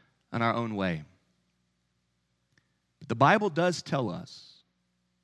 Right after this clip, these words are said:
that one day soon it will all be finished and God will reign and the Lord Jesus Christ will reign. And that will be the beauty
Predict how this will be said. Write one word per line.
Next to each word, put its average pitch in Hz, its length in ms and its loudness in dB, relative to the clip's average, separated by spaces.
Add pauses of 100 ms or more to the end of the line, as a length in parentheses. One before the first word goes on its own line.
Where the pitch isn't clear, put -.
(180)
that - 220 -4
one 147 280 -4
day 139 540 0
soon 87 420 -10 (1400)
it 85 140 -8
will 110 100 -8
all 110 200 2
be 110 120 -2
finished - 680 -12 (1160)
and 98 120 -12
God 113 380 2
will 104 180 -6
reign 101 400 -6 (1300)
and 107 100 -8
the 107 60 2
Lord 123 300 0
Jesus 120 400 -2
Christ 123 500 -2
will 87 140 -10
reign. 82 300 -10 (1000)
And 110 200 -6
that 139 300 6
will 139 120 0
be 143 400 6
the 117 160 -2
beauty 151 720 2